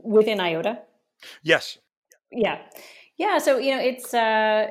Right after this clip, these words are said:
Speaker 1: it's interesting. When you, when you found a company, obviously you're forced to wear very many hats.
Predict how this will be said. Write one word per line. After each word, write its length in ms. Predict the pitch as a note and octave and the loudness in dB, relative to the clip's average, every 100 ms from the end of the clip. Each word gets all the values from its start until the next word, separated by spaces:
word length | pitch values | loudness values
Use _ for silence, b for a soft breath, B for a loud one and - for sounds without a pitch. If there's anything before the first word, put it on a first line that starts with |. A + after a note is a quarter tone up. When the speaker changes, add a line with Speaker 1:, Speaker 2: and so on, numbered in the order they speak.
| G#3+ _ - | -6 _ -8
Speaker 1:
it's 180 | A#3+ A#3 | -6 -2
interesting. 560 | C#4+ D#4+ - E3 D#3+ | -4 -4 -6 -8 -6
When 120 | F#3+ | -6
you, 340 | G#3 G#3 G3+ G3+ | -6 -6 -8 -8
when 140 | G#3 | -8
you 80 | G#3 | -10
found 300 | - D4+ D4+ | -10 -10 -8
a 60 | G3+ | -8
company, 580 | - G3+ F#3+ D#3+ D#3+ D#3+ | -8 -10 -8 -8 -8 -8
obviously 540 | F3+ F3+ E3+ F#3 E3+ | -10 -10 -10 -8 -8
you're 200 | E3+ F3 | -6 -8
forced 520 | - - A3+ A3 A3 | -10 -8 -6 -6 -8
to 60 | - | -10
wear 260 | D#3 D#3 D3+ | -10 -10 -10
very 200 | D#3 D#3 | -12 -12
many 380 | D#3+ D#3+ D#3 D#3 | -12 -12 -12 -12
hats. 440 | D3+ D3 D#3 - | -12 -12 -12 -18